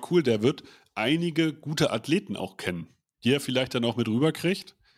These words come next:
die ihn dann natürlich auf G F L-Niveau ganz anders performen können. Die es vielleicht nicht in die X S L,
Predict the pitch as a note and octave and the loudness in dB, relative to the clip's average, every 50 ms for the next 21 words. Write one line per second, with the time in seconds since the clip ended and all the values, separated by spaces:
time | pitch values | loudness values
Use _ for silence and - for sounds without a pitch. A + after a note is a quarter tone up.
0 | - - - - - A#2 B2 C#3 D3 D3 C3 B2+ B2 - - C3+ B2 B2 A2 A2 | -20 -20 -20 -10 -6 -4 -2 0 0 2 0 0 -2 -4 -8 -6 -4 -4 -4 -4
1 | - - A#2+ A#2 G#2+ - - E2+ A2+ B2 C3 B2 A2+ G#2+ A2 A2+ A2 G#2 - A2+ | -2 0 0 0 0 0 -2 -2 0 0 0 0 -2 -2 -4 -4 -4 -2 -2 -2
2 | A#2+ A#2 - G#2 A2 G#2+ - - - G2+ - - A2 G2 F#2 F2+ - - - - | -2 -2 -4 -4 -4 -6 -6 -8 -10 -10 -6 -2 -2 -2 -4 -4 -12 -16 -18 -18
3 | _ _ _ _ _ _ _ _ _ _ _ _ _ _ _ - - - B2 A#2 | _ _ _ _ _ _ _ _ _ _ _ _ _ _ _ -6 -4 0 0 0
4 | A2+ - C3+ C3 - A#2+ A2 G#2 F#2+ - - - - E2 F2+ F#2+ | 2 0 -2 0 0 -2 -2 -2 -2 -4 -6 -8 -4 -4 -4 -4